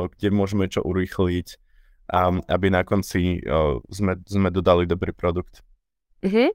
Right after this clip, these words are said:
Speaker 2: A, o, povieš mi bližšie, že teda tým, e, vy ste také nejaký, že, že inovačné oddelenie alebo také niečo, že?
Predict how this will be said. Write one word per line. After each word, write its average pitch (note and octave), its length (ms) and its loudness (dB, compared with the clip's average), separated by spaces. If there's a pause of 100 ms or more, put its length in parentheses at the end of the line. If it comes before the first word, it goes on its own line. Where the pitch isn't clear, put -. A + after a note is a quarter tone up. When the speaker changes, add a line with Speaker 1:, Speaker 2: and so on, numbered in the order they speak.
(440)
Speaker 2:
A, G3+ 640 4
o, F#3+ 560 2 (240)
povieš A3+ 320 4
mi A#3+ 80 2
bližšie, G#3 560 0
že B3+ 160 4
teda G#3+ 380 4 (100)
tým, A#3 320 2
e, G3+ 220 4
vy G#3 240 -2
ste - 180 -2
také G#3 320 2
nejaký, G3 720 -2
že, F#3+ 180 0 (120)
že F#3+ 160 -2
inovačné G3 640 0
oddelenie F3+ 560 2
alebo E3 160 0
také F3+ 320 -2
niečo, D#3+ 260 -8
že? A3 300 2